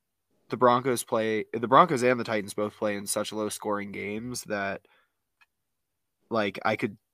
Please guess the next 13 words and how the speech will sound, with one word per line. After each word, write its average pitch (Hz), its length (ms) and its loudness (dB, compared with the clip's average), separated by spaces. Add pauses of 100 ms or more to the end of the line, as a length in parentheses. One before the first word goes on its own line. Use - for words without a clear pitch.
(120)
see 147 320 2
this 120 240 0
one 104 200 -2
pushing 113 580 -2
or 110 300 0
the 104 80 -8
Broncos 101 560 -2
coming 98 320 -6
up 98 180 -6
with 95 120 -10
some, 95 240 -4
like, 95 240 -8 (320)
miracle 123 760 6